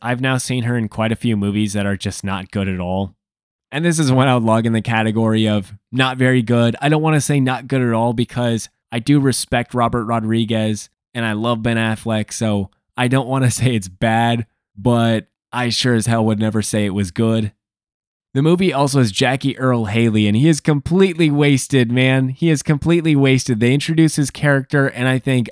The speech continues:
"Oh, cool, he's going to be a big character going forward in this movie. He's at least going to have maybe a fifteen-minute subplot with them."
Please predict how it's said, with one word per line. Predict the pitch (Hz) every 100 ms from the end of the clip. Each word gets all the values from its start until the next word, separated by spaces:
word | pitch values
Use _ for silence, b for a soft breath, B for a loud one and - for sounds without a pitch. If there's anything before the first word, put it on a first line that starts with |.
| -
"Oh, | 165 151
cool, | - 165 127 113
he's | 135 123
going | 139
to | 127
be | 117 127 123 120
a | 120 113
big | 104 117 104
character | - 127 113 117
going | 104 98 113 110
forward | 98 127 139 120 113 113
in | 120 113
this | 104 117
movie. | 127 127 107
He's | 107 131
at | 139 135
least | 135 123
going | 131
to | 120
have | 123 113
maybe | 120 117 113
a |
fifteen-minute | - 135 - 135 123 120 101
subplot | - 139 127 - 127 113
with | 113 110
them." | 120 113